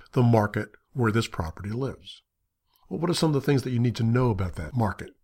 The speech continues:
Well, you need to know about things like lease rates, capitalization rates, expense ratios. To be even more specific,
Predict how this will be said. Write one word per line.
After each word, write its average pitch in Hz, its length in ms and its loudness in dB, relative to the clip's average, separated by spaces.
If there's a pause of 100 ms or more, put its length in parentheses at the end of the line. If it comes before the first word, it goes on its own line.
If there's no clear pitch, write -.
(760)
Well, 123 120 -2
you 139 80 2
need 143 160 2
to 123 100 0
know 120 240 6
about 107 420 -2
things 110 180 -2
like 101 200 -4
lease 127 280 0
rates, 117 420 0 (300)
capitalization 113 800 2
rates, 110 360 -2
expense - 480 0
ratios. 107 640 -2 (500)
To - 80 -20
be 139 220 0
even 127 160 2
more 123 220 8
specific, 98 600 -6